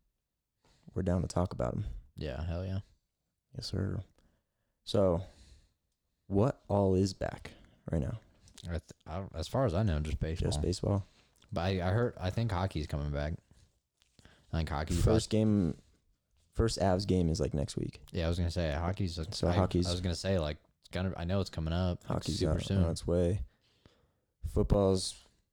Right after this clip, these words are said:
Speaker 1: uh, I'm
Speaker 2: I don't know,
Speaker 1: assuming
Speaker 2: I'm,
Speaker 1: playing.
Speaker 2: yeah, I don't know if that's still up
Speaker 1: I,
Speaker 2: in the
Speaker 1: I
Speaker 2: air.
Speaker 1: know it's more of a contact, but so
Speaker 2: I
Speaker 1: is
Speaker 2: think
Speaker 1: hockey.
Speaker 2: I don't know. Excuse me. Um,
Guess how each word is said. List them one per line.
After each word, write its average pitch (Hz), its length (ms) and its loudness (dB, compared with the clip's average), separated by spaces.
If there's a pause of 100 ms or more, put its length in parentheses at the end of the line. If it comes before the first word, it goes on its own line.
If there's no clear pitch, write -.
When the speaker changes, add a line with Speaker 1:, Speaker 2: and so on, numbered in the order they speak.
(220)
Speaker 1:
uh, 95 240 -2
I'm - 0 -
Speaker 2:
I - 20 -6
don't 95 120 0
know, 87 40 2
Speaker 1:
assuming 98 420 4
Speaker 2:
I'm, 92 80 2
Speaker 1:
playing. 90 500 4
Speaker 2:
yeah, 78 140 -2
I - 20 -2
don't 85 120 -2
know 82 120 0
if 80 80 -4
that's 85 220 -4
still 85 200 -4
up 78 120 0
Speaker 1:
I, - 40 2
Speaker 2:
in 73 60 2
the 82 100 2
Speaker 1:
I - 40 -
Speaker 2:
air. 87 180 4
Speaker 1:
know 92 120 4
it's 87 120 0
more 80 140 4
of 73 60 0
a 69 80 -2
contact, 87 540 0
but 73 120 0
so - 140 -2
Speaker 2:
I - 40 0
Speaker 1:
is 107 40 2
Speaker 2:
think 135 100 2
Speaker 1:
hockey. - 380 0 (1900)
Speaker 2:
I 117 60 0
don't 165 260 0
know. 135 440 2 (580)
Excuse 135 420 0
me. 110 200 2 (320)
Um, 98 680 0